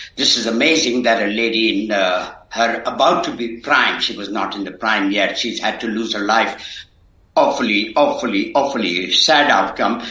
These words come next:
But here is what happens, it seems. I have seen it often. We have seen it in the papers. There was a Divya Bharti who was in the, uh, who was slated to be the next Sridevi.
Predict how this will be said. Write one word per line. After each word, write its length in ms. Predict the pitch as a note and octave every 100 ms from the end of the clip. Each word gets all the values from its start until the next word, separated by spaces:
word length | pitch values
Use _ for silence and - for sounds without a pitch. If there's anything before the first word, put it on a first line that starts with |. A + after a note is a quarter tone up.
| - -
But 400 | C#3+ C#3+ - -
here 600 | C#3+ E3 E3+ F3+ F3+ -
is 280 | D3+ D3 C#3+
what 240 | C3 C#3+ C#3+
happens, 440 | C#3+ D#3 D3+ B2
it 140 | B2
seems. 300 | A2+ B2+ A#2
I 100 | A#2
have 180 | A2+ C3
seen 240 | - B2 A#2+
it 160 | A#2
often. 480 | D3+ F3 - C#3+ C3+
We 100 | A2+
have 120 | G#2
seen 260 | - A#2 G#2+
it 140 | G2+
in 100 | G#2
the 60 | G2
papers. 580 | - F3+ F3 D3+ C3+ A#2
There 120 | A2+
was 120 | -
a 60 | A2
Divya 480 | - G#2+ G#2 G2 -
Bharti 460 | C#3+ D#3+ - C3+
who 80 | B2
was 180 | A#2 A2
in 120 | G#2
the, 300 | G#2+ G#2 - - - - -
uh, 40 |
who 260 | A#2 A2+ C#3
was 340 | B2 B2 -
slated 680 | - - - D3 C#3+ B2 A2
to 80 | B2+
be 260 | A2 A#2+ A#2
the 100 | A2+
next 380 | B2+ B2 -
Sridevi. 840 | D3 F3+ E3+ D3 C#3 C3+ C3+ B2+